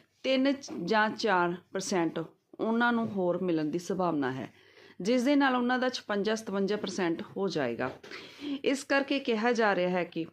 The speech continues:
ਇਹ ਸਾਰਾ ਜਿਹੜਾ ਡੀ ਏ ਹੈ ਹੁਣ ਤੱਕ ਤੁਹਾਨੂੰ ਮਿਲ ਰਿਹਾ ਹੈ। ਮਹਿੰਗਾਈ ਦੇ ਮਾਮਲੇ 'ਤੇ ਇਹ ਸਾਰਾ ਖਤਮ ਹੋ ਜਾਏਗਾ ਔਰ ਇਸ ਨੂੰ ਜ਼ੀਰੋ ਕਰਕੇ ਫਿਰ ਤੋਂ ਦੁਬਾਰਾ ਜਿਹੜਾ ਹੈ ਨਵਾਂ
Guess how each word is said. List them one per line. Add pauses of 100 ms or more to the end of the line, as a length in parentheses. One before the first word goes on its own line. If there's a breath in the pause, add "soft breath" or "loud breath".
(100)
ਇਹ
ਸਾਰਾ
ਜਿਹੜਾ
ਡੀ
ਏ
ਹੈ (220)
ਹੁਣ
ਤੱਕ
ਤੁਹਾਨੂੰ
ਮਿਲ
ਰਿਹਾ
ਹੈ। (540 loud breath)
ਮਹਿੰਗਾਈ
ਦੇ
ਮਾਮਲੇ
'ਤੇ
ਇਹ
ਸਾਰਾ
ਖਤਮ
ਹੋ
ਜਾਏਗਾ (360 loud breath)
ਔਰ
ਇਸ
ਨੂੰ
ਜ਼ੀਰੋ
ਕਰਕੇ
ਫਿਰ
ਤੋਂ
ਦੁਬਾਰਾ
ਜਿਹੜਾ
ਹੈ
ਨਵਾਂ